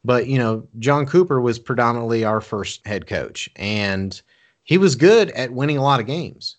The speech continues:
He was. But he was terrible at beating Michigan and winning bowl games. He was good at beating pretty much the teams he was supposed to beat,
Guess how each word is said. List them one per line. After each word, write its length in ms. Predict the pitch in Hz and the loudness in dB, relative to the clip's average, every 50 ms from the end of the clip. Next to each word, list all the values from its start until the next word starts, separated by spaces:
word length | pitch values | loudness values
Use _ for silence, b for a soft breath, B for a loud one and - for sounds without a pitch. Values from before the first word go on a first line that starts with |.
| _ _ | _ _
He 160 | - 139 139 | -6 -4 -4
was. 540 | 135 156 190 208 - - - - - - - _ _ _ _ _ _ _ _ | -2 -2 -2 -2 -4 -6 -8 -10 -10 -10 -12 _ _ _ _ _ _ _ _
But 320 | - 135 135 127 120 120 - - | 2 2 4 2 2 -2 -8 -10
he 160 | - - 196 | -6 -4 -2
was 160 | 190 170 139 | -2 -2 -2
terrible 680 | - - 185 208 226 196 135 113 110 104 104 98 - - | -2 -2 0 2 2 2 2 0 -2 -4 -4 -6 -8 -8
at 260 | - 120 101 90 107 | -8 -8 -8 -8 -4
beating 300 | 107 135 147 165 160 151 | -2 -2 0 0 0 -2
Michigan 560 | 131 120 113 - - - 113 110 110 110 101 - _ _ - | -2 -2 -2 -4 -6 -4 -4 -4 -4 -4 -6 -10 _ _ -4
and 180 | 120 127 117 | -4 -2 -2
winning 240 | 107 101 95 92 90 | -2 -2 -2 -2 -2
bowl 220 | 92 107 101 95 | 0 0 0 0
games. 460 | 90 82 - 78 - - - - - - | -2 -4 -10 -16 -14 -8 -8 -8 -8 -6
He 180 | _ - 151 156 | _ 2 2 4
was 440 | 151 151 151 147 143 139 127 120 117 | 6 6 6 6 6 4 2 0 0
good 200 | 117 151 170 170 | 2 4 4 4
at 160 | 160 131 117 | 4 2 0
beating 280 | 110 143 156 160 156 135 | 2 2 2 2 0 -2
pretty 160 | - 160 160 | -2 -2 -2
much 160 | 151 139 - | -4 -4 -6
the 40 | 143 | -6
teams 240 | 131 147 156 151 131 | -4 -4 -2 -2 -2
he 80 | 131 | -4
was 120 | 123 117 117 | -4 -6 -6
supposed 360 | - - 180 190 180 175 - | -4 0 0 0 0 0 -2
to 60 | 180 | 0
beat, 340 | 180 190 190 190 175 175 | 2 2 2 2 0 -6